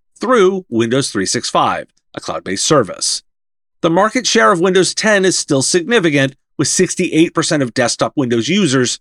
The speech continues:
still running it. Why do we care? Microsoft's decision to integrate A I Copilot in Windows ten and the compatibility issues with Windows eleven system requirements indicate that the death of Windows ten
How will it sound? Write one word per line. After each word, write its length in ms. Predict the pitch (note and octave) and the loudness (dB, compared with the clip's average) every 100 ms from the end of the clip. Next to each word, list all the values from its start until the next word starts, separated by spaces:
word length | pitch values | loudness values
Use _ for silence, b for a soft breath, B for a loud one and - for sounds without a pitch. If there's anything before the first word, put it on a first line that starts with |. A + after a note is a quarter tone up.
| - | -12
still 260 | - F#2 G#2+ | -12 -6 -2
running 300 | A2+ D#2 D2 | -2 -4 -12
it. 240 | - _ _ _ _ _ _ _ _ _ _ _ _ _ _ _ - | -20 _ _ _ _ _ _ _ _ _ _ _ _ _ _ _ -2
Why 180 | B2 B2 | 0 2
do 100 | G#2 | 0
we 160 | F2 - | -4 -10
care? 600 | - C#3 D3 F#3+ A3+ B3+ _ _ _ _ _ _ _ _ _ _ _ - | -4 0 4 4 2 -2 _ _ _ _ _ _ _ _ _ _ _ -6
Microsoft's 500 | B3 C4 C#4+ B3+ - | -2 2 2 2 0
decision 560 | F#3+ D#3+ - E3+ B2+ B2 | 0 0 2 2 2 0
to 80 | D3 | 0
integrate 360 | D3 C3+ C3+ | 2 2 0
A 160 | C3 C3+ | 0 0
I 140 | A#2+ A#2 | 0 -2
Copilot 720 | - G#3 G#3+ A#2+ F#2+ F#2+ - | -4 -2 -2 0 -2 -4 -6
in 140 | A#2 | -4
Windows 320 | A2+ G2 F#2 - | -2 -2 -4 -6
ten 520 | - F3 F#2+ E2 E2 | -2 -2 -2 -8 -12
and 80 | G#2+ | -10
the 40 | |
compatibility 800 | - G2 - A2 G2 B2 A#2 A2 | -6 -6 -2 -2 0 0 0 0
issues 400 | A#2 - A#2+ C#3+ | 0 0 -2 -2
with 160 | G#2 F2+ | -4 -6
Windows 320 | G#2 G2+ G2 | -6 -4 -4
eleven 340 | G#2 G2 G2 | -4 -4 -6
system 340 | F#2+ G3+ - B2+ | -4 -2 -2 -2
requirements 520 | G2+ G2 F#2 F#2+ A2 | -2 -2 -4 -4 -6
indicate 380 | G3 F3+ - G#2+ | 0 0 0 -2
that 140 | G2+ G2+ | -4 -6
the 80 | |
death 360 | F#2+ C#3+ E3+ F#3 _ _ - | -4 0 0 -2 _ _ -16
of 120 | E2 | -10
Windows 300 | G2+ C3+ - | -2 -2 -2
ten 380 | F3+ D3 G#2+ | -2 0 -2